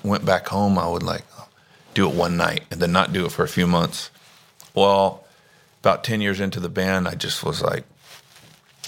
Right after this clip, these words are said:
my wife left. I was a single dad. Um, nine eleven happened.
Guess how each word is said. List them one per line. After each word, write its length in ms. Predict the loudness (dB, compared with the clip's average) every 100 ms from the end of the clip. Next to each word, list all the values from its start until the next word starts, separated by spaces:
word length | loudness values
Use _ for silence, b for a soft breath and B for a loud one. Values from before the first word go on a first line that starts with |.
| -12 -10 -10 _ _ -12
my 200 | -8 -2
wife 300 | 0 0 2
left. 300 | 2 2 0
I 40 |
was 100 | -8
a 40 | -6
single 340 | -2 0 2
dad. 500 | 2 4 4 2 -2 -14 b b b b _ _ -20 -10
Um, 220 | -4 0 2
nine 200 | 2 2
eleven 280 | 2 0
happened. 600 | 2 0 2 0 0 -2